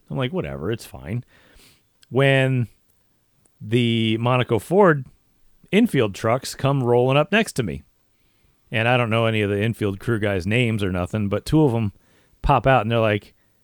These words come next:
"You are not going to shelter that storm in there." And I said, "Well, it's all I got." And they're like, "We got an empty seat in the truck. Get in."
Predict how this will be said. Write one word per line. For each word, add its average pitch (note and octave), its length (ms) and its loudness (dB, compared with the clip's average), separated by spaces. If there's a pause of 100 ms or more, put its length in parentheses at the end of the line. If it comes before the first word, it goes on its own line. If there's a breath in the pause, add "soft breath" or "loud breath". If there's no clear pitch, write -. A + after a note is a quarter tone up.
(680)
"You C#4 180 0
are B2 140 4
not A#2 500 0 (460)
going A#2 320 0
to G#2 260 -2
shelter A#2+ 400 0
that G#2+ 200 0
storm A#2 340 0
in F#2 100 -2
there." G#2 260 -2
And G#2+ 100 -2
I A2 120 0
said, A2+ 320 -2
"Well, B2+ 440 2 (580)
it's - 120 -18
all C3+ 160 2
I A#2+ 100 2
got." C3+ 240 2
And C#3 80 -6
they're D3 80 4
like, D3 280 2 (680)
"We D3+ 140 -4
got E4 160 -2
an B3 80 0
empty A#3+ 220 2
seat G3+ 300 0
in C#3+ 60 -2
the A2 80 -4
truck. - 440 -4 (160)
Get G#3+ 180 4
in." F2+ 300 0